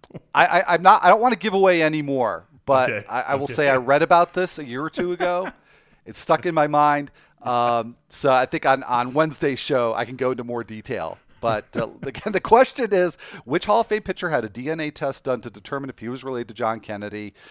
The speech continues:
Speaker 1: Uh, good luck. D M your responses to me, uh, at Al Melchior B B on Twitter.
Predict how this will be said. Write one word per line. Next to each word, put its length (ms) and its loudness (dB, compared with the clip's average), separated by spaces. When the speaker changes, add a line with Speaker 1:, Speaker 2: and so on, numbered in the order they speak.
Speaker 1:
Uh, 200 -8
good 200 -4
luck. 280 4
D 160 -4
M 120 0
your 140 -4
responses 580 -6
to 160 -10
me, 380 -8
uh, 140 -4
at 260 -4
Al 160 -4
Melchior 400 -8
B 120 -14
B 280 -16
on 240 -10
Twitter. 600 -2